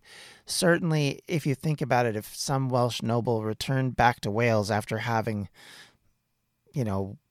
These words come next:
what would be considered bountiful and quality land in France,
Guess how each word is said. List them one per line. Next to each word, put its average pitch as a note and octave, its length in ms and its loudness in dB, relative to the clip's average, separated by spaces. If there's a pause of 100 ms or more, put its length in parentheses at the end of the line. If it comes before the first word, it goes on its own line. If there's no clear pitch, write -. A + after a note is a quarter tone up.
what C3 200 2
would B2+ 120 -4
be B2 120 -2
considered A2 540 -6
bountiful A#2 640 0
and G2 420 -4
quality B2+ 500 2
land A2+ 280 -2
in F#2+ 120 -6
France, G#2 640 -4